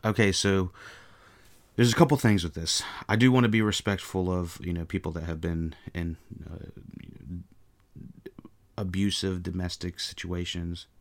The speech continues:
domestic abuse situations. Um,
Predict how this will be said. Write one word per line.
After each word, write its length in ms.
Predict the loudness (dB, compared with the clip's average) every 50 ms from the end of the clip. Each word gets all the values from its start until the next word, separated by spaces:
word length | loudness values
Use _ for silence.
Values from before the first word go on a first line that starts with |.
| -20 -20 -20 _ _ _ _ _ -6
domestic 440 | -4 -2 0 0 0 0 -2 -4 -4
abuse 360 | -4 -4 -2 -2 -2 -2 -4
situations. 680 | -6 -6 -8 -6 -6 -4 -4 -4 -2 -2 -4 -4 -4 -8 -14 -20 -20 -20 -20 -20 -20 -20 -16 -10
Um, 460 | -8 -6 -4 -4 -4 -4 -4 -6 -6